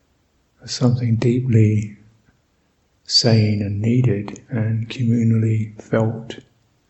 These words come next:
in, in this practice.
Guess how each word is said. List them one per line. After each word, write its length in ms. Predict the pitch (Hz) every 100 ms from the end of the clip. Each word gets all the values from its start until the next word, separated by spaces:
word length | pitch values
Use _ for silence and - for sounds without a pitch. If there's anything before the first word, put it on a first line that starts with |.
| _ _ _ _ _ _ _ _
in, 500 | 135 110 107 107 120 139
in 160 | 113 104
this 160 | 101
practice. 920 | - 113 120 - 135 - - - -